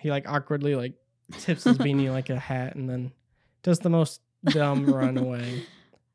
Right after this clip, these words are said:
Speaker 2: Scamper. He
Speaker 1: Scamper.
Speaker 2: scampered. <laughs>
Speaker 1: I think we should watch this.
Speaker 2: Goodbye.
Speaker 1: <laughs> That's how I would run. Oh, he <laughs>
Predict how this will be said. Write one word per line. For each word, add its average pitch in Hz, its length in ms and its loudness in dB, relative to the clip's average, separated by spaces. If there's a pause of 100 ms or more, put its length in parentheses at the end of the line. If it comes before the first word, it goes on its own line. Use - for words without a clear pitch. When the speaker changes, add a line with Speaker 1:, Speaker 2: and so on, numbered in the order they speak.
Speaker 2:
Scamper. 196 720 0
He 208 120 2
Speaker 1:
Scamper. 147 640 4
Speaker 2:
scampered. 254 380 4 (240)
<laughs> - 220 -20
Speaker 1:
I - 20 -2
think 147 140 0
we 139 80 0
should 139 140 -2
watch 127 220 -4
this. 139 280 -6 (1300)
Speaker 2:
Goodbye. 277 720 0 (120)
Speaker 1:
<laughs> - 100 -10 (120)
That's 262 200 2
how 175 140 -2
I 143 180 4
would 143 160 0
run. 135 280 -6
Oh, 226 120 6
he 160 280 6
<laughs> - 60 -20